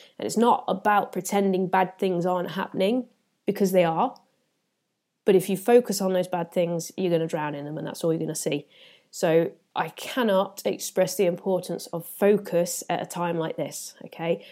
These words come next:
Where your focus goes, that's where you're gonna end up. So as your call to action today,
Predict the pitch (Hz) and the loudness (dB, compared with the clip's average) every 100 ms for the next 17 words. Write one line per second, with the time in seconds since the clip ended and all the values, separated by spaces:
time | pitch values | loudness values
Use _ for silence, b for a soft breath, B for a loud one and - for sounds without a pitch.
0 | B 175 170 208 202 247 247 247 - - | B 0 2 2 4 4 4 0 2 4
1 | 214 180 202 220 - b b b - 165 | 6 6 4 2 -4 b b b -2 -2
2 | - 190 196 185 180 185 175 160 135 - | 2 2 4 2 0 0 -2 -4 -6 -14
3 | _ _ _ _ _ _ _ - 220 190 | _ _ _ _ _ _ _ -6 2 4
4 | 190 196 226 - - - 202 202 185 233 | 4 4 2 2 -2 -2 -2 -2 4 6
5 | - 214 254 | 6 4 2